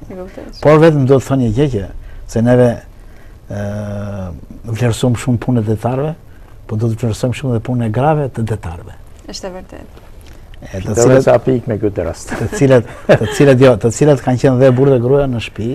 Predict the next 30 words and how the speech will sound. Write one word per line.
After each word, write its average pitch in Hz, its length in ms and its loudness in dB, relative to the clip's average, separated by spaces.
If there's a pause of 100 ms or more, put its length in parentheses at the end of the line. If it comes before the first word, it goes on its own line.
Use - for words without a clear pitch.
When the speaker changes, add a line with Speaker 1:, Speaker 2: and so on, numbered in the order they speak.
(680)
Speaker 2:
me 113 120 -2
gjithë 127 220 2
ato 123 80 4
hallet 120 320 4
që 104 120 -6
pati 117 280 -4
sistemi 110 400 -8
i 98 40 -8
parë. 120 360 -10 (180)
Speaker 1:
E 226 60 -16
vërtetë. - 480 -18 (220)
Speaker 2:
E, 196 100 -12 (1200)
këtu 120 160 -6
nuk, 120 520 -4
se - 240 -4
nuk 131 280 -2
është 127 200 -2 (200)
problemi 131 360 2
për 131 180 2
një 120 60 0
golf 123 420 0 (360)
apo 113 200 -8
për 120 180 -2
një 117 80 0
bluzë. 107 340 -4 (1120)
E, 110 160 -18 (260)
ishte - 440 -16 (300)
shumë - 320 -8
e 151 100 -2
vështirë 143 400 0